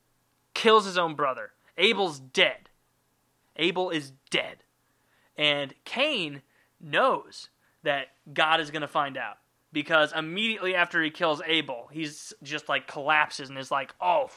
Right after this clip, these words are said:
fuck! Like, there's only th-, there were four people on the planet, and now there's three.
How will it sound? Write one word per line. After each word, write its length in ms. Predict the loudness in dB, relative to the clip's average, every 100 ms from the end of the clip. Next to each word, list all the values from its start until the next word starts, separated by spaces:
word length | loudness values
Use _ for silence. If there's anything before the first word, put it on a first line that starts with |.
| -12 10
fuck! 380 | 10 10 4 -16 _ _ _ _ _ _ _ _ 4
Like, 180 | 4 2 _ _ _ _
there's 240 | 6 8 8
only 280 | 2 0
th-, 120 | -6 -10 -20 -20 2
there 140 | 6 6
were 140 | 4
four 320 | 2 8 8
people 320 | 8 0 2
on 140 | 4 4
the 60 |
planet, 440 | 4 4 4 4 0 _ _ _ _ _ _ _
and 140 | 2 8
now 220 | 10 10
there's 240 | 6 2
three. 540 | -2 2 2 2 -4